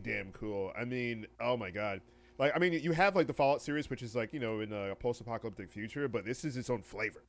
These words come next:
You know what I mean? Like, this is, like, it's kinda like their take of Borderlands, I, I wanna say, a bit more, uh,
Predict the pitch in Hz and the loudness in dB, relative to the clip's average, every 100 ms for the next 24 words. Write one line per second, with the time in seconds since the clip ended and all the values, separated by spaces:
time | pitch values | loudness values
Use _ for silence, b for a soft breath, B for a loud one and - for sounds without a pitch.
0 | _ _ _ _ _ 113 123 117 113 120 | _ _ _ _ _ 0 2 2 2 2
1 | 120 117 151 156 147 127 - 120 151 - | 2 2 0 4 6 4 2 -4 -4 0
2 | 220 262 156 135 139 143 135 101 95 113 | 2 4 4 2 4 4 2 -2 -2 0
3 | 131 139 151 - - 127 131 139 147 147 | 2 0 -2 -8 -4 0 2 4 2 0
4 | 156 160 123 - 123 120 113 107 101 | 2 2 2 0 2 2 2 0 -2